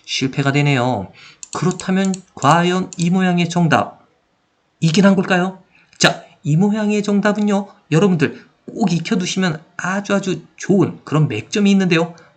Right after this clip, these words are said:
바로 이곳을 끊어가는 수가 너무 좋은 수가 됩니다. 백은 어쩔 수 없이 이곳을 단수 쳐야 되지 않습니까? 이때 가만히 일선을 젖히게 되면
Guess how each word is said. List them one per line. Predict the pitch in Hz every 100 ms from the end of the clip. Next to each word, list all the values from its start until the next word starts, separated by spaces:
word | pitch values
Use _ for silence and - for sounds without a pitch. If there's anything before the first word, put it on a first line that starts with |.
| -
바로 | 147 214 - -
이곳을 | 190 220 202 - -
끊어가는 | 233 254 247 220
수가 | 202 - 240 240 - _
너무 | - 113 - 160 214
좋은 | - 190
수가 | 180 185
됩니다. | 185 185 160 170 120 113 - _ _ _
백은 | - 156 233
어쩔 | - 110
수 | 101
없이 | 98
이곳을 | - 147 170 - -
단수 | - 151 -
쳐야 | - 180
되지 | 180 233
않습니까? | - 175 160 226 - - - -
이때 | 165 120
가만히 | - - 143 185 196 196 202
일선을 | 202 202 196 196 170
젖히게 | 170 185 - 208
되면 | 151 160 -